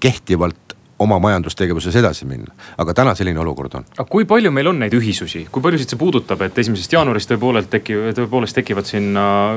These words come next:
Speaker 2: ühistud?
Speaker 1: Ei, mul oleks võib-olla üldse, eh, mõistlik ära rääkida need erinevad, eh, kortermajade majandamise vormid.
Speaker 2: Mhm.
Speaker 1: Eh, sellepärast, et ka selle kohta on palju küsimusi.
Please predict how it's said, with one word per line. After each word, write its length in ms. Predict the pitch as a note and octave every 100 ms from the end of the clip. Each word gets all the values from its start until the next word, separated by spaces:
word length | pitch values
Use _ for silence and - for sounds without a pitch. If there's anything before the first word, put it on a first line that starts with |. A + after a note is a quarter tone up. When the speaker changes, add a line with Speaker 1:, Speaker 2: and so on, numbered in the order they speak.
| A2 G#2 C3+
Speaker 2:
ühistud? 400 | G#2 - - - - - -
Speaker 1:
Ei, 100 | G#2+
mul 160 | C#3
oleks 140 | D#3 C3+
võib-olla 240 | B2 B2+
üldse, 300 | D3 - A2 - -
eh, 140 | G#2+ G#2
mõistlik 400 | C3+ - E2+ -
ära 140 | B2 F#2+
rääkida 400 | F#2+ - D#2+ F2+
need 140 | F2+ A2+
erinevad, 460 | B2 F2+ E2 D#2+ -
eh, 80 | E2 E2
kortermajade 580 | A2+ - F2 E2+ D#2 F#2
majandamise 460 | A2+ E2+ E2+ F2+
vormid. 340 | G#2 A2+ E2+ A#2+
Speaker 2:
Mhm. 160 | C3 B2+ - - - E2
Speaker 1:
Eh, 120 | E2+
sellepärast, 460 | G#2+ F2+ F2 -
et 40 | -
ka 80 | F2
selle 200 | A2+ G2+
kohta 440 | F#2+ F2+ - E2
on 100 | E2
palju 220 | G2+ F2+ F2+
küsimusi. 480 | G2+ F2+ B1+ -